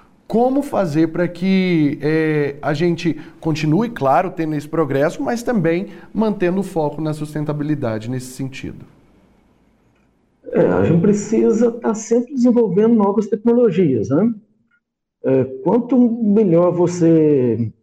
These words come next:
Speaker 2: tem uma tecnologia mais de ponta,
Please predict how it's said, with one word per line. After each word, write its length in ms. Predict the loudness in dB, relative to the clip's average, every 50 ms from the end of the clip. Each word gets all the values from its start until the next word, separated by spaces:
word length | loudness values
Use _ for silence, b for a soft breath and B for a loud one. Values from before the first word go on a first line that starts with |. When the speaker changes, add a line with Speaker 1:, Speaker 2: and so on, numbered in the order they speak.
| _ _ -2
Speaker 2:
tem 100 | 0 2
uma 180 | 2 2 0
tecnologia 800 | 0 -2 -2 0 0 0 2 4 4 2 2 2 2 2 2 2
mais 400 | 2 0 0 0 0 0 -2 -4
de 80 | -8
ponta, 540 | -12 -10 -4 -2 0 0 0 -2 -4 -8 -8